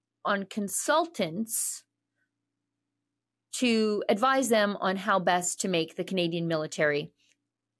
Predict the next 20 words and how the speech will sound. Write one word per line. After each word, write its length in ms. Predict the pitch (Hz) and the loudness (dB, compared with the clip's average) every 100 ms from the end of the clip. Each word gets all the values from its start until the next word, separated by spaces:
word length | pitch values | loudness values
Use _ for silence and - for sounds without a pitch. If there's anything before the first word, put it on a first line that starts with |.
| _ | _
net 400 | 180 175 160 - | -4 0 0 0
zero. 400 | - - - - 175 _ _ _ _ _ _ _ _ _ 214 | -4 -4 -4 -8 -14 _ _ _ _ _ _ _ _ _ 2
Now, 160 | 226 | 4
I 120 | 190 175 | 4 2
have 160 | 170 | 0
my 200 | 170 165 | 0 0
suspicions 640 | 160 165 - 202 196 175 175 | -2 -4 -2 -2 0 -2 4
that 280 | 175 - - - - - | 4 4 -8 -20 -14 -4
I 100 | 185 | -2
think 220 | 214 185 | -2 2
the 80 | 180 | 4
Liberals' 580 | 196 180 196 185 180 - _ | 4 4 4 6 4 -4 _
end 440 | 247 330 349 262 214 | 2 6 8 6 4
game 340 | 190 180 196 | 2 2 2
on 200 | 151 180 | 2 2
how 220 | 190 190 | 2 2
to 80 | 185 | 2
make 300 | 190 180 175 | 2 2 0
the 100 | 185 | -4
Canadian 520 | 196 180 175 175 170 | 0 0 2 0 0